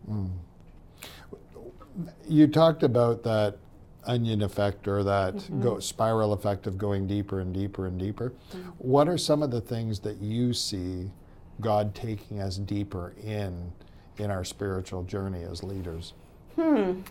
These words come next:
Speaker 2: Well, I mean, one of the things that we often ignore is when God is showing us things about ourselves that we don't like, or things that,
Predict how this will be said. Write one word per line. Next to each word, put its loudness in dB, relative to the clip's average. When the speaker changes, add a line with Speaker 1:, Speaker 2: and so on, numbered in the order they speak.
Speaker 2:
Well, 10
I 6
mean, 4
one 4
of 4
the 4
things 0
that 2
we 4
often 6
ignore 2
is -2
when -2
God 4
is -4
showing -4
us -8
things -4
about -2
ourselves -4
that -4
we -6
don't -4
like, -2
or -6
things -8
that, -8